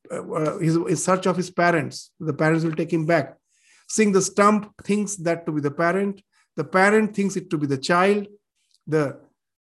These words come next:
someone, uh, is, is, is, is in search of his beloved, the sweetheart,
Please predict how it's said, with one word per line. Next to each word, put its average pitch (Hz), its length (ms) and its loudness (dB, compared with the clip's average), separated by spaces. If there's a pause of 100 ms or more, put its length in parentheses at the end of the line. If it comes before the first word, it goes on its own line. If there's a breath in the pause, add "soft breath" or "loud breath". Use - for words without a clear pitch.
(260)
someone, 190 680 -2 (300)
uh, 143 240 -4
is, 147 220 -4
is, 160 580 -2
is, 170 260 -4
is 175 280 4
in 170 140 4
search 190 320 0
of 180 140 -2
his 160 140 -4
beloved, 170 580 2 (720)
the - 60 -14
sweetheart, - 560 -4